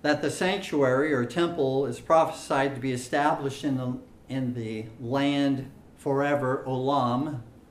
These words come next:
forever, so the Old Covenant priesthood was likewise promised to be established forever, olam, in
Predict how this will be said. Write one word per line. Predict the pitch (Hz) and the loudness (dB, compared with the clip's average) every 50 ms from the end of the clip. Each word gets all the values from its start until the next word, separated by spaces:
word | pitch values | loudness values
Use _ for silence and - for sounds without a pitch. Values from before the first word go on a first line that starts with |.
| - - - - - - - - | -20 -20 -20 -20 -20 -20 -20 -14
forever, | - - 123 123 135 143 143 117 120 117 120 123 123 - - - - - - - - - - - - - - - - - - - - - - - - | -8 -4 0 2 2 2 2 2 0 0 0 -2 -4 -6 -12 -20 -20 -20 -20 -20 -20 -20 -20 -20 -20 -20 -20 -20 -20 -20 -20 -20 -20 -20 -20 -20 -20
so | - - - 226 233 233 220 220 214 | -14 -6 0 2 4 6 6 6 6
the | 214 175 180 175 175 170 165 156 - - - - - - - - - - - - - - - - - - | 4 4 4 6 6 6 4 0 -6 -10 -14 -20 -20 -20 -20 -20 -20 -20 -20 -20 -20 -20 -20 -18 -8 -2
Old | 165 175 190 190 - | 0 0 0 0 -2
Covenant | - 202 185 175 196 190 185 185 185 | 0 0 0 0 0 -2 -2 -4 -6
priesthood | - 226 254 277 269 - - - 120 98 90 90 - - - - - - - - - - - - - - - - - - - - - - - - - - - - - | -6 -4 -4 -4 -4 -6 -6 -4 -4 -4 -4 -6 -10 -16 -20 -20 -20 -20 -20 -20 -20 -20 -20 -20 -20 -20 -20 -20 -20 -20 -20 -20 -20 -20 -20 -20 -20 -20 -16 -8 -2
was | 143 143 127 135 | -2 -2 0 0
likewise | 135 147 165 180 247 240 - - 160 139 123 120 120 | 0 2 4 4 2 0 0 0 0 2 2 0 0
promised | - - - 170 160 151 147 147 147 147 143 - - - - - - - - - - - - - - - | -4 -6 -2 0 2 2 4 4 2 0 0 -4 -12 -16 -18 -20 -20 -20 -20 -20 -20 -20 -20 -20 -12 -4
to | - 175 165 | -2 0 0
be | - 170 165 170 | 0 -2 -4 -4
established | 170 - 139 131 - - - 156 160 170 175 175 160 143 131 127 123 123 - - - - - - - - - - - - - - - - - - | -4 -4 -4 -6 -4 -2 0 2 2 2 2 0 0 0 0 0 0 -2 -4 -8 -14 -18 -20 -20 -20 -20 -20 -20 -20 -20 -20 -20 -20 -18 -8 -2
forever, | 160 156 156 160 185 185 - 123 104 87 - - - - - - - - - - - - - - - - - | 0 4 4 6 4 4 2 0 -4 -6 -8 -12 -18 -20 -20 -20 -20 -20 -20 -20 -20 -20 -20 -20 -14 -6 -2
olam, | 127 131 147 160 165 165 147 117 92 - - - - - - - - - - - - - - - - - - - - - | 0 0 2 4 4 4 4 2 -2 -4 -10 -14 -20 -20 -20 -20 -20 -20 -20 -20 -20 -20 -20 -20 -20 -20 -20 -18 -8 -6
in | 127 127 123 | -2 0 0